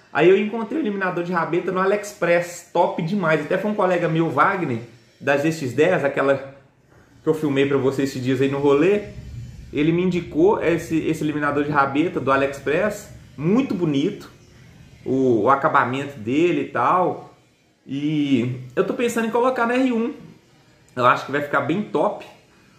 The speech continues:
Outra coisa que eu tô pensando em colocar nela também é uma bolha Puig alta de pista. Eu acho muito doido, mano, aquelas bolhas altas, sabe? Que o cara consegue dar uma carenada melhor na moto.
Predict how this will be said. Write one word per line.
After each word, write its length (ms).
Outra 240
coisa 260
que 60
eu 60
tô 80
pensando 340
em 40
colocar 400
nela 180
também 240
é 40
uma 120
bolha 360
Puig 580
alta 320
de 100
pista. 640
Eu 60
acho 240
muito 240
doido, 420
mano, 140
aquelas 300
bolhas 400
altas, 340
sabe? 360
Que 60
o 40
cara 220
consegue 300
dar 100
uma 80
carenada 800
melhor 360
na 140
moto. 400